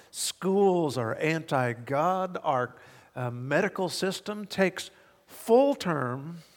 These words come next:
healthy children and murders them on the table, outside of the womb. <laughs> I mean, and the lawmakers protect them. Folks, we have a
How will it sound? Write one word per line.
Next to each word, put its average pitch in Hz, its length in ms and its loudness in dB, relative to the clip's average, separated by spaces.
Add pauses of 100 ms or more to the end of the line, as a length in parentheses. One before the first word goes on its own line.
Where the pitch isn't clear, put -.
(1000)
healthy 247 580 2
children 143 540 0
and 127 180 -2
murders 139 600 -4
them 120 340 -8
on 127 240 -6
the 117 60 -8
table, - 480 -12 (480)
outside 175 640 -2
of 175 80 -6
the 180 100 -2
womb. 196 480 -8
<laughs> - 80 -8
I 226 60 -4
mean, 190 320 -4 (240)
and 202 240 4
the 175 80 8
lawmakers 170 720 0
protect 143 540 -8
them. 98 280 -14 (500)
Folks, 156 440 -2
we 151 220 -6
have 135 220 0
a 110 180 -6